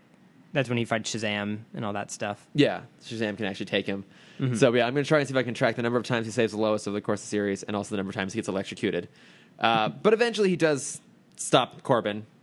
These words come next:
Speaker 1: Yeah, just rips
Speaker 2: Be-,
Speaker 1: the robot apart.
Speaker 2: rips the robot apart, and
Speaker 1: Limb
Speaker 2: then
Speaker 1: from limb.
Speaker 2: he goes to see Lex, and, you know, Lex obviously is talking to, like, the buyer of the suit, the Kazian buyer, the whole underground, like, the whole
Speaker 1: Mm-hmm.
Speaker 2: whatever deal that all fell through. And Superman hears it all, but can't really prove it.
Speaker 1: Yeah.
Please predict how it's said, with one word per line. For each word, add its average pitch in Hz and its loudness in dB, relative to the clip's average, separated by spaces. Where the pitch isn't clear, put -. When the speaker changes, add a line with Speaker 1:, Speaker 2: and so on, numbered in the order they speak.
Speaker 1:
Yeah, 127 2
just 131 0
rips 139 4
Speaker 2:
Be-, 143 0
Speaker 1:
the 151 4
robot 135 4
apart. 117 0
Speaker 2:
rips 131 2
the 135 4
robot 117 4
apart, 113 2
and 120 2
Speaker 1:
Limb 151 4
Speaker 2:
then - 2
Speaker 1:
from 147 2
limb. 113 -2
Speaker 2:
he 147 4
goes 147 4
to 135 -6
see 135 2
Lex, 117 0
and, 110 -2
you 110 -2
know, 107 0
Lex 107 0
obviously 104 -2
is 104 -4
talking 101 -2
to, 101 -4
like, 101 -6
the 117 2
buyer 104 2
of 95 -4
the - -8
suit, - -4
the 110 -4
Kazian 98 -2
buyer, 95 0
the 101 -4
whole 98 -4
underground, 95 -6
like, - -10
the 101 -14
whole 92 -6
Speaker 1:
Mm-hmm. 151 4
Speaker 2:
whatever 101 2
deal 101 0
that - -4
all 98 0
fell 101 0
through. 98 -4
And 120 0
Superman 156 2
hears 165 4
it 113 -2
all, 98 2
but 107 -4
can't 120 -2
really 104 2
prove 117 0
it. - -8
Speaker 1:
Yeah. 143 2